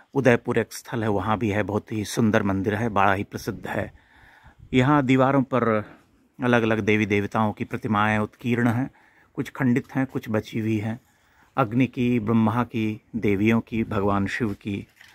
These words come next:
नीचे ये प्रणाल जो मकर मुख के रूप में आप देखते हैं, यहाँ से जल आदि का, अ, निकास होता है। नीचे जो अधिष्ठान है, अधिष्ठान यह किसी एक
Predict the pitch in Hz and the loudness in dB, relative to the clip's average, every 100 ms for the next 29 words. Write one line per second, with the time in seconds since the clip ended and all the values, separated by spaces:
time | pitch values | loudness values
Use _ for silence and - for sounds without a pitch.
0 | - - 131 131 139 120 117 117 - - | -20 -4 4 6 6 4 4 2 0 -10
1 | - _ 117 113 120 120 120 - - - | -20 _ -2 0 0 0 -4 -8 -10 -6
2 | 113 104 110 117 113 107 - 110 101 - | -2 0 0 0 0 0 0 -2 -2 -2
3 | 104 98 95 - - - 104 107 - 113 | -2 -2 -2 -6 -8 -6 0 0 2 -2
4 | 104 98 98 - 92 92 98 95 95 95 | -4 -4 -6 -6 -6 -2 0 0 -2 -4
5 | 92 90 - _ - - - - - 92 | -6 -6 -14 _ -20 -16 -14 -8 -4 -2
6 | 92 - - - - - - 110 - 95 | -4 -6 -6 -8 -14 -14 -6 -4 -2 -4
7 | 101 - 110 - 95 110 - - - - | -6 -6 -6 -4 -4 -4 -8 -18 -20 -20
8 | _ 127 127 147 143 - _ _ _ _ | _ 0 0 2 2 0 _ _ _ _
9 | _ 117 113 110 127 - 156 160 127 120 | _ 2 6 6 4 0 0 2 2 -2
10 | - _ _ - - - - - _ 120 | -6 _ _ -20 -20 -20 -20 -20 _ 4
11 | 135 - - 170 175 180 135 - 135 139 | 4 4 0 2 2 -2 -10 -10 -2 -2
12 | 135 135 151 143 | -2 -4 0 -2